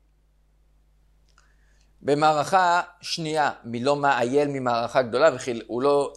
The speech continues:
יעזוב את המערכה של הקטורת וילך למערכה הגדולה ויחפש שם גחלים? ואם ימצא שם, ייקח אותם לתוך ההיכל? בוודאי שכן. אז המערכה הגדולה כוללת גם את המעלה שאפשר ממנה לקחת גחלים בשביל להקטיר בפנים בתוך ההיכל.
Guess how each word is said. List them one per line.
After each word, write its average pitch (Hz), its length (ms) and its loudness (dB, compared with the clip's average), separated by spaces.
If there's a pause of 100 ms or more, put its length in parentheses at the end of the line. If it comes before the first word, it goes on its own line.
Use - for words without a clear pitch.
(140)
יעזוב 123 440 2
את 151 120 0
המערכה 127 400 0
של 135 140 -4
הקטורת 143 400 -2
וילך 135 300 0
למערכה 127 440 0
הגדולה 131 440 2 (340)
ויחפש 127 540 0
שם 160 260 0
גחלים? 190 480 -2 (420)
ואם 139 240 -2
ימצא 151 440 0
שם, 156 180 -4
ייקח 147 240 0
אותם 131 280 0
לתוך 156 240 -2
ההיכל? 165 260 0
בוודאי 196 400 4
שכן. 156 360 -2 (320)
אז 110 120 -8
המערכה 131 420 2
הגדולה 208 360 2
כוללת 214 460 -2
גם 214 160 4
את 208 100 -2
המעלה 196 580 2 (340)
שאפשר 208 400 -2
ממנה 202 320 -4
לקחת 196 380 2
גחלים 185 480 0
בשביל 160 280 -4
להקטיר 160 500 -2
בפנים 143 520 -10 (240)
בתוך 131 480 -4
ההיכל. 104 420 -4